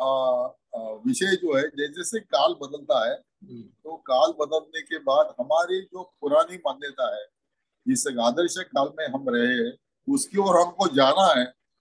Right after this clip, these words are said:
Speaker 2: जी,
Speaker 1: इस,
Speaker 2: जी।
Speaker 1: इस दृष्टि से समाज के सारे जो बड़े लोग हैं वो सोचते रहते हैं।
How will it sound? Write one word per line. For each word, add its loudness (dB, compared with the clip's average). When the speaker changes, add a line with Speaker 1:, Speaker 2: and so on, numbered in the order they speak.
Speaker 2:
जी, -2
Speaker 1:
इस, 0
Speaker 2:
जी। -2
Speaker 1:
इस 0
दृष्टि 0
से -2
समाज 2
के -10
सारे -4
जो -2
बड़े 4
लोग 2
हैं 4
वो -8
सोचते -8
रहते -4
हैं। -8